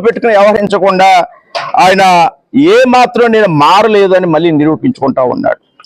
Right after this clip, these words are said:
నేరస్తులు కొమ్ము కాస్తా ఉన్నాడు. దళ-, దళితుల్ని అనేక రకాల దహన-, ద-, దమనకాండలు జరిగితే కనీసం పరామర్శించినటువంటి ఈ జగన్మోహన్ రెడ్డి గారు నేడు దళితుల్ని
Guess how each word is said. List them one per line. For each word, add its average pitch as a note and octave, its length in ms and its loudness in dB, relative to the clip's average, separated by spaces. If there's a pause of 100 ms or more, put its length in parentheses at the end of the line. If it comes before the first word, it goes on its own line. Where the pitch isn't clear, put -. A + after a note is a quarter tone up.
(300)
నేరస్తులు C4 760 2 (100)
కొమ్ము A#3 260 0
కాస్తా G3 280 0 (140)
ఉన్నాడు. C3+ 260 -2 (880)
దళ-, B3+ 340 2 (100)
దళితుల్ని C#4 640 0 (920)
అనేక - 340 2
రకాల C4 240 2 (120)
దహన-, B3 280 2 (180)
ద-, G#3+ 240 2 (100)
దమనకాండలు B3 680 0
జరిగితే A#3 320 0 (720)
కనీసం C#4+ 540 0 (100)
పరామర్శించినటువంటి G3+ 1300 0 (520)
ఈ - 20 2 (120)
జగన్మోహన్ G#3 460 0
రెడ్డి A3+ 180 0
గారు C4+ 160 2 (680)
నేడు D4 340 2 (640)
దళితుల్ని C4+ 500 0